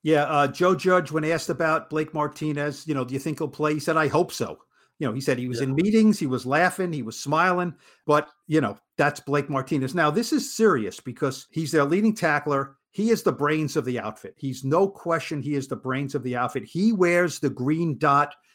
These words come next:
Speaker 1: helmet, which
Speaker 2: Yeah.
Speaker 1: has the radio transmitter in it. He is one-on-one simpatico with Patrick Graham, the defensive coordinator. And the interesting thing,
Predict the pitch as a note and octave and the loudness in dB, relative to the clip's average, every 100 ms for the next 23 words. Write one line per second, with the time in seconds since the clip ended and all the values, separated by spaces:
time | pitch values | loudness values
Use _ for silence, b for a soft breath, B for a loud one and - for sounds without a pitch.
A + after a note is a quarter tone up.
0 | _ - C#3 C3+ C3+ - A2+ C3+ D3+ D3+ | _ -2 0 0 -4 -4 -6 0 0 0
1 | C#3+ D3 D3 D3 C#3+ C#3+ C3+ B2+ C3 C3 | 2 2 4 0 0 -2 -2 -2 -2 -2
2 | C3 C3 B2+ D#3 D#3 C#3+ - _ _ _ | -2 -4 -4 0 2 0 -4 _ _ _
3 | - C3+ F3 F3 D#3 D#3 D#3+ - D#3 C3+ | -6 0 4 4 2 2 2 0 -4 -2
4 | D3 D3 D3 - C#3+ C3+ C3+ - _ C#3+ | 2 2 2 2 2 2 0 -4 _ -2
5 | C#3+ - D3 D3 C#3 C#3 C3+ C3 C3 D3+ | -2 0 0 2 2 2 -2 -4 -4 -6
6 | C3 C3 - C3+ C3+ C#3 C3+ C3 D3 C#3+ | -4 -8 -4 -2 0 -2 -4 -4 -4 -4
7 | E3 A3 G#3+ - F#3 F3+ E3 D#3 | 0 0 0 -2 -2 0 0 -2